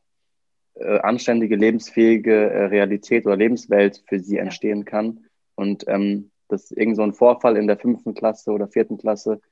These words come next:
Speaker 1: tatsächlich auch noch
Speaker 2: Ja.
Speaker 1: achtzehn Jahre später, äh, Folgen haben
Speaker 2: Ja.
Speaker 1: kann.
Speaker 2: Ja.
Speaker 1: Wir wollen
Speaker 2: Prägt einen
Speaker 1: jetzt
Speaker 2: Glaubenssatz quasi, ne?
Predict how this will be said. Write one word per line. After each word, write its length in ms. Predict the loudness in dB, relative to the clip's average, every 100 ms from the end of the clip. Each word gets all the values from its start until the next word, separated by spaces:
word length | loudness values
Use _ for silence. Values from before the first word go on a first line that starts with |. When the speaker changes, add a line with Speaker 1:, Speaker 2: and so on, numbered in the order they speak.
| _ _
Speaker 1:
tatsächlich 580 | 0 0 2 0 0 -2
auch 80 | 0
noch 160 | 0 -4
Speaker 2:
Ja. 60 |
Speaker 1:
achtzehn 320 | -8 -8 -8
Jahre 220 | -6 -6 -8
später, 580 | -2 -2 2 0 0 _ _ _ -4
äh, 440 | 0 2 2 0
Folgen 420 | -2 2 4 4 -2
haben 380 | -8 -10 -12 _
Speaker 2:
Ja. 80 | -20 -16
Speaker 1:
kann. 400 | -4 -4 -4 -10 _
Speaker 2:
Ja. 180 | -10 -10 _ _ _ _ _ _
Speaker 1:
Wir 180 | -2 4
wollen 180 | 6 6
Speaker 2:
Prägt 40 |
einen 80 | 4
Speaker 1:
jetzt 80 | 4
Speaker 2:
Glaubenssatz 600 | 2 2 -4 -8 -8 _
quasi, 460 | -10 -6 -4 -2 0
ne? 240 | 0 -2